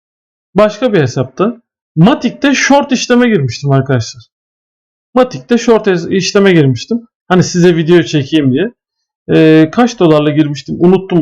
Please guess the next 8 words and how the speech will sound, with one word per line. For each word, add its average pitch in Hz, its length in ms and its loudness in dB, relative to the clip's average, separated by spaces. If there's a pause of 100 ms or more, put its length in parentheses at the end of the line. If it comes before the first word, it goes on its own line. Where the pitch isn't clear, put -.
(100)
Bu 151 140 -4
geçen 175 280 0
haftadan 175 440 -2
beri 147 140 -2
çalışıyor 139 460 -2
arkadaşlar 120 480 -10 (240)
bu 135 80 -2
hesabda. 127 460 -2